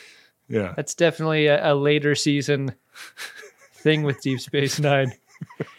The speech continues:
Speaker 2: Isn't it interesting, like, how a cartoon can convey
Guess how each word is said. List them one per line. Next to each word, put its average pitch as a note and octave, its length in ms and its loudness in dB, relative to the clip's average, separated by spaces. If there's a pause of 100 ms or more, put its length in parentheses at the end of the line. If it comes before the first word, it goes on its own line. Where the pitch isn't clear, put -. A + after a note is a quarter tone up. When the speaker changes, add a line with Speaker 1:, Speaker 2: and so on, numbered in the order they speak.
(440)
Speaker 2:
Isn't F4+ 180 2
it F#4+ 140 4
interesting, C4+ 520 2
like, A#3 200 2
how G3+ 260 4
a F3+ 80 4
cartoon E3+ 760 2
can E3 300 0
convey D3 960 2